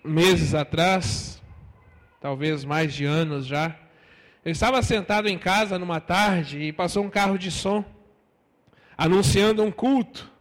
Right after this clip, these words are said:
que ia, iria acontecer no bairro aonde eu era residente. E eu parei pra escutar, eu gosto muito de ouvir coisas, sejam boas ou ruins, eu paro pra ouvir pra eu poder saber o que tá acontecendo em volta.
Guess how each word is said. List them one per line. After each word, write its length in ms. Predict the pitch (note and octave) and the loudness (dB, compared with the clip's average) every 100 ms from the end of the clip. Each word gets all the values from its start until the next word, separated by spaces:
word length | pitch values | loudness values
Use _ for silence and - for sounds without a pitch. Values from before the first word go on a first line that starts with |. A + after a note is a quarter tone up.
| _ _ | _ _
que 240 | D#3 D#3+ | -8 -4
ia, 220 | D#3+ D#3 - | -2 -2 -2
iria 320 | D#3+ F3+ A#3 | -4 0 -2
acontecer 520 | A#3 A3+ G#3+ F3+ G3+ | -2 -4 -6 -4 -4
no 120 | G#3+ G3+ | -4 -2
bairro 340 | F3+ G#3 F#3+ | 0 0 0
aonde 580 | F3 E3+ F3+ E3+ F3 D3 - - - _ - | 0 0 -2 -2 -4 -6 -12 -20 -20 _ -2
eu 480 | D#3 D#3+ D3+ C#3+ | 2 2 2 -2
era 200 | C3+ D#3 | 0 0
residente. 920 | D#3 D#3 D#3 D3+ D#3+ F#3 F3 - - - _ _ _ - _ _ _ _ _ | 4 2 2 -2 0 0 -2 -8 -10 -16 _ _ _ -20 _ _ _ _ _
E 80 | G#3 | 0
eu 180 | C#4 D4 | 0 0
parei 400 | C#4 B3 B3 C4+ | 2 4 4 2
pra 240 | B3+ B3 | 0 2
escutar, 640 | A#3+ - A3 F3 F#3 G#3+ | 0 -2 -8 -4 0 2
eu 80 | A3 | 2
gosto 260 | G#3 A#3 G#3+ | 0 0 -2
muito 140 | C4+ | -4
de 80 | C4+ | 0
ouvir 420 | C4+ F3+ A3 E3 | 0 2 0 -2
coisas, 640 | - F3 E3+ C#3+ C3 C3 B2+ | 0 4 4 2 -2 -10 -12
sejam 500 | - G3 G3+ G3+ D#3+ | -8 -4 -2 -2 -2
boas 380 | F3 A#3 G#3+ | 0 2 0
ou 140 | G3+ E3+ | 0 0
ruins, 280 | E3 A3+ A3 | 0 -2 -4
eu 120 | G3+ | -2
paro 260 | G3+ G#3+ | 0 -2
pra 140 | G#3+ G3 | -2 -4
ouvir 320 | D#3 F3+ A3+ | -2 -2 -4
pra 160 | G#3+ A3 | -4 -4
eu 100 | G#3+ | -4
poder 260 | G#3+ G#3 | -6 -8
saber 260 | G#3 - G3+ | -8 -12 -12
o 20 | |
que 40 | |
tá 120 | - G#3 | -8 -8
acontecendo 640 | G#3 G#3+ F3+ G3+ A3+ A3 | -6 -6 -6 -4 -4 -4
em 80 | D#3 | -8
volta. 600 | C3+ C3+ B2+ B2 - | -6 -4 -4 -10 -20